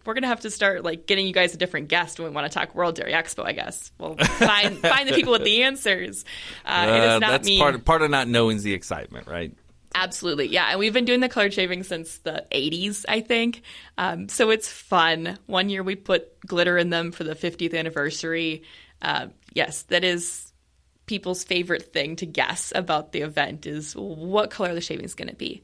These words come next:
Speaker 1: You know, what's the show ring gonna look like? Um, it's a lot of fun.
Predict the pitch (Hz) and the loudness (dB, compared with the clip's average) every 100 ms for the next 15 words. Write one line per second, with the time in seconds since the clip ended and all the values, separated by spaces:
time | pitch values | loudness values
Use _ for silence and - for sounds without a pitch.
0 | _ 175 156 180 - 208 - 165 160 156 | _ -8 -4 -4 -2 -4 0 0 0 0
1 | 151 147 156 - - 98 - - - - | -2 -4 -6 -8 -4 -4 -6 -18 -20 -20
2 | - 165 160 135 101 85 _ _ _ - | -6 -2 0 -2 -8 -14 _ _ _ 0
3 | 180 185 220 214 190 180 - 156 156 156 | 0 2 2 4 2 2 0 0 0 -8